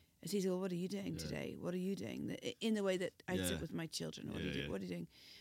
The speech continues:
Speaker 1: What, you know, what's your heart about this? What you're feeling?" And so we're not really, we're not really in the traditional concept of prayer in the sense of, "I'm going to ask you for
Speaker 2: I have a
Speaker 1: things
Speaker 2: list.
Speaker 1: and
Speaker 2: Yeah.
Speaker 1: I've got a list."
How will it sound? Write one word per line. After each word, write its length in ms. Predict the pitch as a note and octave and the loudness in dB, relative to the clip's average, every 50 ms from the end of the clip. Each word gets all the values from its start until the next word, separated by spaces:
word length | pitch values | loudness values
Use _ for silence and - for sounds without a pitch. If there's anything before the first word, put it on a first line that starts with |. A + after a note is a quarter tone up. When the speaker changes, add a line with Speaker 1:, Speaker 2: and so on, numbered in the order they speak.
| - - - | -18 -10 -6
Speaker 1:
What, 220 | G#3+ F#3 - - | -4 -4 -2 0
you 80 | G#3 F#3+ | 0 2
know, 100 | F#3+ F#3 | 2 0
what's 160 | F#3 F#3 - | 0 0 -2
your 100 | F#3 E3+ | -2 -2
heart 180 | F3 F3+ - - | -2 -2 -2 -2
about 140 | - - | -2 -2
this? 380 | - F3 E3+ E3+ E3+ E3 - - | 0 0 0 2 0 0 -2 -4
What 140 | - - - | -6 -4 -4
you're 100 | E3+ E3 | -4 -4
feeling?" 520 | - - F3+ F3 E3+ F3 F3 E3+ F3 F3 - - - - - - - - - - - _ - | -2 -2 0 0 2 0 0 0 -2 -4 -6 -10 -20 -20 -20 -20 -20 -20 -20 -20 -14 _ 2
And 280 | - A3 G#3+ G#3 F#3 - - - | 4 6 6 6 4 2 -2 0
so 220 | - - - B3+ A#3+ | 2 4 6 6 6
we're 160 | A3 A#3+ B3 | 8 8 6
not 300 | B3 B3+ C4+ D4+ D#4+ - - | 8 8 6 4 2 0 0
really, 460 | - C4 C4+ C#4 C#4+ C#4+ C#4 A#3 - - _ _ _ _ _ _ _ - - | 4 6 6 6 6 6 4 2 2 -2 _ _ _ _ _ _ _ -2 0
we're 120 | G#3 A#3 | 4 4
not 180 | B3 C4+ - - | 4 4 4 2
really 260 | - C4+ C4 - - | 2 2 2 0 0
in 360 | A#3 A3 G#3+ G#3 G3+ F#3+ F#3 - - _ _ - - - - - - - - - - - _ - | 0 2 2 2 2 0 -2 -4 -16 _ _ -20 -20 -20 -20 -20 -20 -20 -20 -20 -20 -6 _ 4
the 80 | A3+ | 4
traditional 420 | A3 - G#3+ G3 A3+ A3+ A3 A#3 A3+ | 6 6 6 6 6 6 6 4 2
concept 400 | - G#3 A3 G#3 F3+ G#3 - F#3 | 4 4 2 4 4 2 2 0
of 120 | E3+ - - | -2 -2 -4
prayer 600 | - - G3+ F#3+ F#3+ G#3 G#3+ G#3 F#3+ F#3 F#3 - - - | -2 2 2 4 4 4 4 4 4 4 2 0 0 2
in 160 | F#3+ F#3 F#3+ | 2 4 4
the 80 | F#3 F3 | 4 4
sense 500 | - - G#3 F#3+ F#3 F#3 F3+ F3 - - | 4 4 4 4 4 4 4 4 4 4
of, 240 | F3+ E3+ E3 - - - | 4 2 2 0 0 2
"I'm 180 | - F#3 F3 D#3+ | 4 6 6 6
going 160 | D#3 E3+ D#3+ | 6 4 4
to 80 | - - - _ - | 2 0 0 _ 8
ask 320 | - C#4+ C4 - - - | 10 10 12 10 10 10
you 100 | B3 A#3 | 8 8
for 40 | F#3+ | 10
Speaker 2:
I 20 | A3 | 8
have 60 | G#3 | 8
a 20 | - | 8
Speaker 1:
things 260 | A#3+ A3 A3 - F#3 | 8 8 10 8 10
Speaker 2:
list. 200 | F#3+ F#3 F3+ E3+ | 10 8 8 8
Speaker 1:
and 200 | F3+ F#3 E3+ D#3 | 6 4 4 6
Speaker 2:
Yeah. 240 | D#3+ G#3+ C4+ C4+ - | 10 12 12 12 10
Speaker 1:
I've 80 | F#3 F3+ | 10 8
got 140 | G#3+ G3+ F3+ | 6 8 8
a 60 | E3+ | 8
list." 280 | G3+ G#3 - - - | 8 8 6 4 0